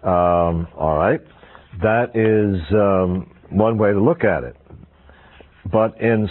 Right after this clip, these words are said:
sacraments, we, we do more than point to things. For example, when I was coming here to, uh, E W T N, we come up a highway and it says, "This way to, uh, Irondale, this way to where E W T N is."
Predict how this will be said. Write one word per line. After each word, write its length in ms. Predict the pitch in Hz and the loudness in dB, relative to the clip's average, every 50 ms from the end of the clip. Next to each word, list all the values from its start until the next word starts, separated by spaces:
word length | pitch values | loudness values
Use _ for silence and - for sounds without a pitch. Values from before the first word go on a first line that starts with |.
| - - | -2 0
sacraments, 680 | 180 196 240 233 - - 110 92 85 82 85 85 - - - - - - _ - - - - - - - | 0 0 0 0 0 -2 0 0 0 -2 -4 -6 -8 -16 -20 -20 -20 -20 _ -20 -20 -20 -20 -20 -16 -6
we, 720 | 87 90 101 110 110 110 110 107 104 104 104 101 90 - - - - - _ - - - | -2 0 2 2 4 2 2 2 2 2 2 0 -2 -4 -8 -20 -20 -20 _ -16 -6 -2
we 140 | 113 123 | -2 0
do 180 | 120 107 139 147 | 0 2 0 0
more 360 | 143 147 160 165 165 160 147 | 2 2 2 2 2 2 0
than 180 | 131 123 117 113 | 0 -2 -4 -4
point 360 | - - 139 135 131 120 - | -4 -2 -2 0 0 -2 -2
to 100 | - 85 | -4 -4
things. 280 | - 87 76 64 67 71 - - | -2 -4 -6 -6 -8 -10 -4 -2
For 80 | 110 | -2
example, 440 | 107 98 95 127 131 127 123 123 113 | -2 0 0 0 0 0 0 0 0
when 140 | 104 107 107 | 0 0 0
I 100 | 110 117 | 0 0
was 180 | 113 110 104 - | 0 -2 -4 -4
coming 360 | - - 110 101 98 98 92 | -2 -2 -2 0 0 -2 -2
here 300 | 92 95 107 107 104 104 | 0 0 0 2 2 0
to, 480 | 98 - - - 98 92 87 82 85 87 85 - - - - - - - | 0 -2 -4 -2 0 2 2 0 0 -4 -6 -12 -20 -20 -20 -20 -14 -8
uh, 160 | - 80 82 - | -4 -4 -2 0
E 120 | 113 113 | 0 0
W 360 | 107 107 110 107 101 101 95 90 | 0 2 0 0 2 0 0 -2
T 260 | - - 104 101 104 | -2 -2 0 0 2
N, 280 | 101 87 78 69 65 65 - - - - - - | 0 0 -2 -6 -8 -12 -16 -20 -20 -18 -10 -8
we 80 | 85 | -6
come 180 | 80 - 110 110 | -2 -2 0 0
up 160 | 120 113 - | 0 -2 -2
a 80 | 107 98 | -2 -2
highway 540 | 95 117 123 127 127 120 110 117 113 113 107 | 0 0 0 0 0 0 0 2 2 2 0
and 100 | 104 98 | 0 -2
it 100 | 92 87 - - | -2 -4 -2 0
says, 240 | 110 98 95 92 85 78 | 2 2 2 2 0 0
"This 240 | 113 147 160 - - | -2 -2 -2 -2 -2
way 420 | 151 147 139 139 139 139 139 139 143 - - - - - _ - - - | 0 2 2 2 2 2 0 -2 -4 -8 -16 -20 -20 -20 _ -16 -8 -2
to, 500 | - 113 117 117 110 110 110 113 113 113 - - - - - - - - - | 0 2 2 2 2 2 2 0 -2 -4 -8 -18 -20 -20 -20 -20 -20 -10 -6
uh, 400 | 73 82 85 85 82 80 80 80 78 - - - - - - - - - | -4 -2 -2 0 0 -2 -2 -4 -6 -10 -14 -20 -20 -20 -20 -20 -10 -4
Irondale, 880 | - 117 123 120 120 117 110 101 95 87 92 85 78 71 69 65 - | -2 0 0 2 2 0 0 0 0 0 0 0 0 -2 -4 -4 -2
this 240 | 78 104 117 - - | -2 -4 -4 -4 -2
way 300 | 98 104 104 107 104 98 | 0 0 2 2 0 -2
to 120 | - - | -2 -2
where 200 | 92 92 92 90 | -2 0 0 0
E 180 | 80 87 95 98 | 0 -2 -2 0
W 320 | 92 92 85 87 90 85 | 0 0 0 0 -2 -2
T 180 | 82 - 90 87 | -2 -2 -2 0
N 160 | 85 87 87 | 0 0 0
is." 200 | 87 78 65 62 | 0 -2 -2 -4